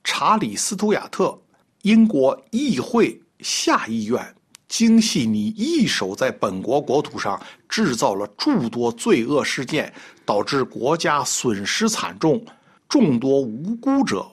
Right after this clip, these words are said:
为此血洒沙场。本院现决定向你追讨你对上帝、对正义、对大英王国以及对这些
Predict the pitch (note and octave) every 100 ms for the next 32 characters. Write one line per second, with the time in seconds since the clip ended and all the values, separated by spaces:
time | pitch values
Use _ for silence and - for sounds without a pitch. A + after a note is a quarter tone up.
0 | - D#3 A2 - F#2+ - - - - A2
1 | E3 G#3+ - - - - - - D3+ C#3
2 | - - _ _ - - _ _ B2 G#2+
3 | D#3 A#3 - - E3+ B2 A#2+ D3+ G#3 C#3
4 | - A#2 G#2 G2 - C4 B3+ A3+ - E3
5 | - - - - B2 A2+ C#3 A2+ - -
6 | G#3+ A#2 A#2 A#3+ - - _ - B2 G#2
7 | - B3 A2 A#2 F3 A#2 - _ - C#3
8 | A2 - A#3+ - G#2 B2 D3+ D3+ A#2 G2
9 | G#3+ G#3+ G#2 A2+ - - _ F3+ A#2 G#2+
10 | B2+ C3 A#2+ B2 A#2 - A#2